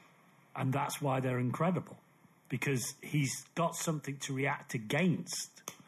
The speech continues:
He's fighting these people in the audience. Most people, ninety percent of the audience, hate what they're hearing, and that actually works, because he doesn't know how to react to fans who love it. By nineteen seventy-seven, it doesn't matter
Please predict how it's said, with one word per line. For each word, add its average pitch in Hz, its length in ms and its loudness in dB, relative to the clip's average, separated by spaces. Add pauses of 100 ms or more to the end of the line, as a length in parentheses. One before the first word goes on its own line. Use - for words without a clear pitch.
(280)
He's 135 200 0
fighting 160 640 2
these 107 260 0
people 117 400 0
in 110 120 0
the 110 100 2
audience. 104 340 -2
Most 175 300 4
people, 131 360 0 (220)
ninety 175 320 4
percent 160 280 2
of - 60 0
the 117 100 2
audience, 117 260 2
hate 175 280 4
what 107 200 -2
they're 95 100 -4
hearing, 95 380 -4 (400)
and 123 260 0
that 139 220 0
actually 131 340 -2
works, 120 680 -2 (120)
because - 400 -4 (380)
he 147 100 -4
doesn't 160 300 4
know 131 160 2
how 147 180 2
to - 180 0
react 123 680 0 (200)
to 113 120 -4
fans 123 500 -2
who 113 140 -2
love 139 240 2
it. - 160 -8 (1080)
By 131 160 0
nineteen 143 360 2
seventy-seven, 123 880 0 (420)
it 175 100 4
doesn't 143 240 4
matter 147 440 0